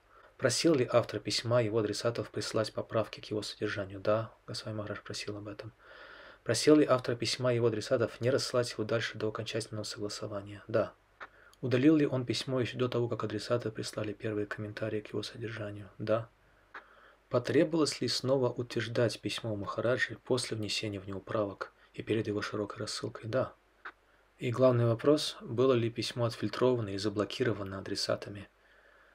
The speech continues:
Вы можете сделать вывод сами, опираясь на эту хронологию и на разъяснение Госвами Махараджа.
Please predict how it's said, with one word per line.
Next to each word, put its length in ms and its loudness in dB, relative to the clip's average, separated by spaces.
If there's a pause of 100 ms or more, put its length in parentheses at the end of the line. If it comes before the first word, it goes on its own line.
(180)
Вы 140 0
можете 320 0
сделать 520 -2 (220)
вывод 400 -4 (140)
сами, 440 -6 (420)
опираясь 460 -4
на 60 -4
эту 140 -6
хронологию 560 -4
и 100 -6
на 120 -2
разъяснение 600 -8
Госвами 420 -10
Махараджа. 580 -12